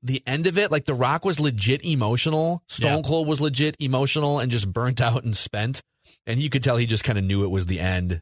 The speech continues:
Speaker 1: as he went and did the, the double birds to the crowd
Speaker 2: <laughs> Yeah.
Speaker 1: at every angle. But, um, but this really marked the end of the greatest six-year run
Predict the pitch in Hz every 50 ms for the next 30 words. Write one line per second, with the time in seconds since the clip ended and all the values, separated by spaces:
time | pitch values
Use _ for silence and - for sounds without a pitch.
0 | _ - 92 92 - 101 92 95 98 101 - - 78 92 95 95 104 101 92 95
1 | 95 92 95 92 95 104 98 110 107 101 107 95 101 104 104 104 98 - - 101
2 | 98 - - 104 95 95 98 98 95 95 98 - - 131 - 123 - - - _
3 | - 101 104 104 90 101 82 82 92 92 90 87 85 80 82 95 92 92 - _
4 | _ _ _ _ _ _ _ - 104 98 95 92 92 90 87 - - _ _ -
5 | 131 120 139 123 127 175 190 - - 151 151 160 180 202 202 165 135 120 117 123
6 | 135 131 123 110 - - - - - - _ _ _ _ _ _ _ _ _ -
7 | 117 127 143 - - 127 135 143 139 135 123 117 113 110 107 98 92 - - -
8 | - 101 123 117 107 107 110 104 110 117 131 135 156 160 143 - - - - -
9 | - - - - - 165 - - - - 147 139 143 143 123 113 110 107 104 101
10 | 98 95 92 87